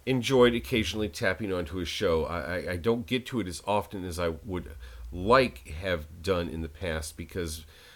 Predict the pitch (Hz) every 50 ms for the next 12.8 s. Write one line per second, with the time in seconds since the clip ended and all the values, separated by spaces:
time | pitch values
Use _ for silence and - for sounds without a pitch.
0 | - _ - - - - - 190 170 131 120 107 87 95 90 80 82 85 98 87
1 | 80 - - 82 76 76 - 95 - - 76 76 73 69 73 76 - - - -
2 | 90 82 82 76 - 76 71 69 65 - - - - - 120 - - 80 - 82
3 | 78 71 71 78 76 76 76 73 76 73 71 71 - - - 87 78 67 65 73
4 | 92 90 76 73 - - 71 71 71 71 69 69 - - - - - - - -
5 | - - - 107 101 - - 95 98 98 95 - - 80 67 62 - - - -
6 | - - - _ _ - - 131 127 120 - - - - 233 147 113 - - -
7 | 117 123 147 196 220 220 - - - 101 92 92 95 101 110 131 156 - 131 -
8 | - 113 101 - - - - 104 87 76 - - - - - - - 104 113 135
9 | 185 180 165 127 - 139 120 113 104 92 - 78 92 98 90 82 80 76 95 95
10 | 104 110 95 85 82 78 - - - 73 80 82 80 76 - - - 101 101 98
11 | 90 - - 92 85 85 82 73 - - 80 78 90 110 165 202 175 123 113 107
12 | 98 101 110 107 - - 104 90 87 - - - 90 85 82